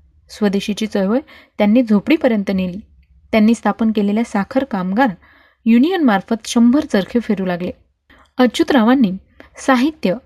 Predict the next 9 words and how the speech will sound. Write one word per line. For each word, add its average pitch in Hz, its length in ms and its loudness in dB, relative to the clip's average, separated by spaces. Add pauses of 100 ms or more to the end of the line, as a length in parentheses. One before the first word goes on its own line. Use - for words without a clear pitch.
(160)
आणि 226 160 4 (260)
पत्रकारिता 247 680 -2 (840)
आणि 262 280 2
अन्य 254 380 4
लेखन 208 300 0
देखील 220 320 0
केलं. 185 220 -6 (320)
यामध्ये 226 400 2 (1400)
Disillusionment 226 920 2